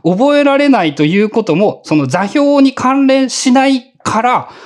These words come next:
覚えられないっていうことでもあるっていうのが、なんかこのね、座標という一言で全部説明できてしまったというのが結構衝撃で。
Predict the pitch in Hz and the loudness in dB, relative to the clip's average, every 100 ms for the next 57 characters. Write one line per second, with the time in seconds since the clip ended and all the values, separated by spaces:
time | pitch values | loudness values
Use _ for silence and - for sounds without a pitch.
0 | - 160 175 240 254 240 240 254 202 139 | -6 -2 0 2 2 2 2 0 0 -4
1 | 135 - 196 233 247 262 - 151 127 131 | -6 -4 0 0 0 -2 -2 -2 0 0
2 | 160 131 - 143 131 135 117 156 160 214 | 0 -4 -4 -4 0 0 0 -2 -2 -4
3 | 160 131 - 196 180 131 127 170 294 269 | -4 -6 -6 -2 -2 -2 -4 -4 0 0
4 | 269 269 262 277 202 147 113 - - - | 0 -2 0 -4 -2 -4 -4 -8 -20 -20
5 | - 294 294 170 - 139 185 190 180 214 | -4 0 0 0 -4 -4 0 0 0 -4
6 | - 135 143 135 147 143 139 123 127 240 | -6 -2 -2 -2 -4 -4 -4 -4 -4 -6
7 | 240 196 135 151 160 135 135 127 120 104 | -4 -2 -2 -2 -2 -2 -6 -6 -6 -8